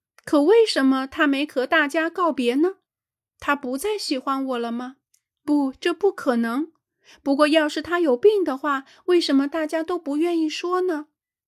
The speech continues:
难道有些疾病需要隐瞒吗？说不准他还活着呢，我们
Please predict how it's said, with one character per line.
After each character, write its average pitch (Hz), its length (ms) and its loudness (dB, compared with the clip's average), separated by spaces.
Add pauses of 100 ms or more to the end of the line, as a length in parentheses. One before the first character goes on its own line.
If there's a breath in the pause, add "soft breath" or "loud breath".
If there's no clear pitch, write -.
(200)
难 277 200 2
道 311 120 2
有 269 200 0
些 294 180 -4
疾 254 240 -8
病 330 260 4
需 320 180 -4
要 330 180 0
隐 247 160 -2
瞒 214 260 -4
吗？ 320 240 0 (560)
说 277 240 0
不 269 100 -2
准 254 240 -6
他 330 160 -6
还 320 160 -2
活 277 280 2
着 440 240 -2
呢， 233 160 -4 (400 soft breath)
我 269 160 4
们 254 360 -2